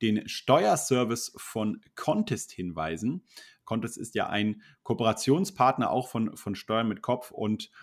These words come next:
ähm, gerade jetzt so für die Leute, die jetzt am Überlegen sind, ob sie neu gründen oder schon mittendrin sind, ist ja dieses steuerliche Thema immer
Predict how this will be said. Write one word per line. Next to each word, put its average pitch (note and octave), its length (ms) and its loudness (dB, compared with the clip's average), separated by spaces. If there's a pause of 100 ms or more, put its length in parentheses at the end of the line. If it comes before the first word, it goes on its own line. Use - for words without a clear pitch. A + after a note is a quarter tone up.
(280)
ähm, G#2 220 -2
gerade C3 360 10
jetzt C3+ 220 10
so B2 320 6 (380)
für A#2+ 260 2
die C3+ 160 4
Leute, C3 320 6
die A2+ 200 2
jetzt A#2+ 200 2
am A#2 140 2
Überlegen A#2 500 6
sind, B2+ 320 4 (120)
ob C#3 200 2
sie C#3 380 4
neu C3 500 8
gründen D3 720 4
oder C3+ 340 4
schon B2 240 4
mittendrin C3 640 4
sind, B2 380 4
ist C3+ 180 0
ja C#3 80 6
dieses A#2 260 -2
steuerliche B2+ 640 2
Thema A#2 360 0
immer A#2+ 480 2